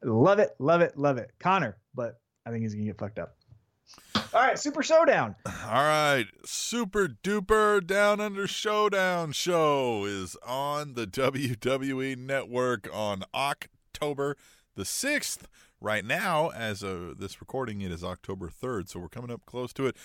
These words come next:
Speaker 2: By the way, you know how I know it's October third, Tom? I've got, um, at, at work,
Speaker 1: So day
Speaker 2: I've, do what?
Speaker 1: Day after my birthday?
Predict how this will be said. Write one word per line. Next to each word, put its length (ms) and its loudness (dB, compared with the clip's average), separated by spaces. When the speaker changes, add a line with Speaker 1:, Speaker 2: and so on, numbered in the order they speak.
Speaker 2:
By 120 2
the 60 2
way, 260 0
you 80 -12
know 120 -6
how 120 0
I 80 -2
know 160 -2
it's 140 -6
October 360 -8
third, 340 -8
Tom? 280 -10
I've 160 -14
got, 420 -6
um, 420 -6
at, 120 -14
at 160 -10
work, 320 -4
Speaker 1:
So 60 -6
day 60 -4
Speaker 2:
I've, 60 -10
do 120 -4
what? 180 0
Speaker 1:
Day 160 -2
after 220 -2
my 120 0
birthday? 420 -4